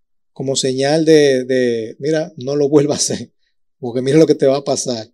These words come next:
Y estos discípulos recibiendo estas palabras de Jesús, "¿Cómo que tome mi cruz? Lo más terrible, ¿cómo así? Explícame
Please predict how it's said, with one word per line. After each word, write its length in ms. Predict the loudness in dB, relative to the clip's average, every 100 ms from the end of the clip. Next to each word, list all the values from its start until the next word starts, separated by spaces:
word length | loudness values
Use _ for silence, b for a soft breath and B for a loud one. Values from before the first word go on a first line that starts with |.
| _
Y 80 | -2
estos 500 | 0 -2 -4 -10 -8
discípulos 840 | -6 -2 0 0 -2 -4 -6 -14 _ _ _
recibiendo 880 | -2 0 -2 0 2 2 2 -2 -4
estas 560 | -6 -4 -2 -2 -6 _
palabras 540 | -4 0 2 2 0 -2
de 80 |
Jesús, 300 | -4 -4 -4 -4
"¿Cómo 200 | -8 -10
que 100 | -8
tome 240 | -6 -6
mi 200 | -6 -8
cruz? 520 | -8 -8 -8 -12 -18 _ _ _ _
Lo 160 | 0 0
más 320 | 2 0 2
terrible, 720 | 2 4 2 2 2 -2 -8 _ _ -2
¿cómo 280 | 0 0
así? 400 | -2 -4 -6 -10 -12
Explícame 880 | -4 -4 -2 -2 -2 -6 -18 -20